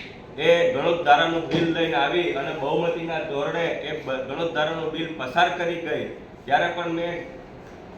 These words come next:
ગૃહની અંદર મંત્રીશ્રીનું ધ્યાન દોર્યું હતું, મીડિયાના મારફત ગુજરાતની જનતાનું પણ ધ્યાન દોર્યું હતું અને આજે એના પરિણામે આજે અમારા ભાવનગર જિલ્લાના જેટલા પણ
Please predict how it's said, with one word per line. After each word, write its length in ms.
ગૃહની 280
અંદર 420
મંત્રીશ્રીનું 600
ધ્યાન 260
દોર્યું 180
હતું, 340
મીડિયાના 400
મારફત 400
ગુજરાતની 380
જનતાનું 540
પણ 220
ધ્યાન 280
દોર્યું 220
હતું 560
અને 180
આજે 320
એના 200
પરિણામે 680
આજે 280
અમારા 260
ભાવનગર 560
જિલ્લાના 440
જેટલા 440
પણ 180